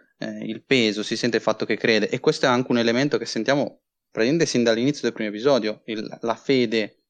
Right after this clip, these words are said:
religiosa, eh, che muove Aldo Moro sempre. Eh, ricordo la, la scena iconica che ha colpito anche Alò e ha colpito anche me, cioè quella lì, eh, eh, che lui non, non si sta, non, non si riesce ad addormentare, Eleonora gli dice,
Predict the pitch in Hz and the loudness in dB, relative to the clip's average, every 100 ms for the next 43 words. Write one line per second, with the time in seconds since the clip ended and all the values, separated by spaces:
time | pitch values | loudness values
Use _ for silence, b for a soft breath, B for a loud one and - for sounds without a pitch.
0 | _ 113 113 113 120 113 110 107 104 107 | _ -6 -4 0 0 0 0 0 -2 -6
1 | 107 104 110 - 110 110 110 104 104 101 | -10 -10 -14 -10 -6 0 0 0 -2 -2
2 | 104 110 107 107 107 98 95 - _ _ | -4 -4 -4 0 0 -2 -4 -10 _ _
3 | - - 110 101 98 104 - b b _ | -6 0 0 -2 -6 -10 -14 b b _
4 | - 110 113 117 113 110 113 113 110 104 | -12 -10 -12 -10 -10 0 2 4 4 4
5 | 104 101 104 104 - - - 107 - - | 2 0 -4 -6 -8 -10 -8 -10 -10 -4
6 | 117 110 104 b b b - 104 131 160 | -2 0 -2 b b b -10 0 2 4
7 | 104 95 104 104 - 107 107 104 107 113 | 2 0 -2 -4 -4 -2 -2 0 2 4
8 | 139 - 110 110 101 101 107 123 127 131 | 4 2 -6 -8 -8 -8 -4 -2 -2 -4
9 | b b b - 107 104 107 107 110 110 | b b b -6 -4 0 2 2 0 -2
10 | - 104 98 98 98 98 - - - _ | -4 -6 -4 -6 -10 -12 -16 -20 -20 _
11 | _ _ _ _ _ _ - - - - | _ _ _ _ _ _ -14 -14 -16 -12
12 | - 107 117 110 107 107 107 - - 107 | -6 -6 -6 -8 -8 -10 -8 -6 -2 -2
13 | 107 110 110 113 - 117 117 110 117 139 | -2 -2 -2 -2 -2 2 4 4 4 4
14 | 127 104 101 - 113 117 123 107 104 104 | 4 2 0 0 2 4 4 4 2 -2
15 | 110 98 98 | -4 -4 -8